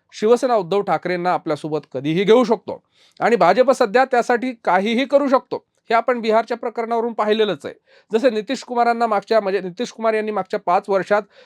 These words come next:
दोनदा भाजपनं जवळ केलं आणि दोनदा दूर करूनही प्रामुख्यानं पुन्हा एकदा भाजपनं नितीश कुमारांना आपल्यासोबत घेतलेलं आहे आता लोकसभेच्या वेळेला. त्यामुळे या सगळ्या गोष्टींचा जर आपण विचार केला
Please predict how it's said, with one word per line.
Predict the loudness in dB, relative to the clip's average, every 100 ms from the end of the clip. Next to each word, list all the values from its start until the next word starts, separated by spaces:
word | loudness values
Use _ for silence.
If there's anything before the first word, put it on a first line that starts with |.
| _
दोनदा | 0 4 4 4 4 4 0
भाजपनं | -4 -2 -2 -2 -4
जवळ | 0 2 2
केलं | 2 0
आणि | 0 0
दोनदा | -2 0 0
दूर | 0 -2
करूनही | 0 0 0 -2 -4 _ _
प्रामुख्यानं | 0 0 0 0 -2
पुन्हा | -2 -2 2 2
एकदा | 4 2
भाजपनं | 4 2 0 -6 -4
नितीश | -6 -6
कुमारांना | -6 -2 0 0 0
आपल्यासोबत | 0 -2 -2 -4
घेतलेलं | -4 -4 0 4
आहे | 4 6
आता | 4 2 2
लोकसभेच्या | 2 0 -4 -4 2 4
वेळेला. | 6 4 0 _ _ _ _ -2
त्यामुळे | 2 4 4
या | 4
सगळ्या | 0 -6 2 4
गोष्टींचा | 4 2 0 -6 -4
जर | -2
आपण | -2 -2
विचार | -8 -2 -2 0
केला | 0 2